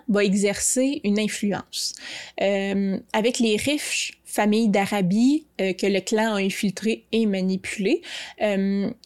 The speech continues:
ça leur a valu quand même beaucoup de liens, euh, au, à ce clan vampirique-là parmi la société mortelle.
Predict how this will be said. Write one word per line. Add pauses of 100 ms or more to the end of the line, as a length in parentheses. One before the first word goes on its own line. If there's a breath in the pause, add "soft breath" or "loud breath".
(140)
ça
leur
a
valu
quand
même
beaucoup
de
liens, (420)
euh,
au,
à
ce
clan
vampirique-là
parmi
la
société
mortelle.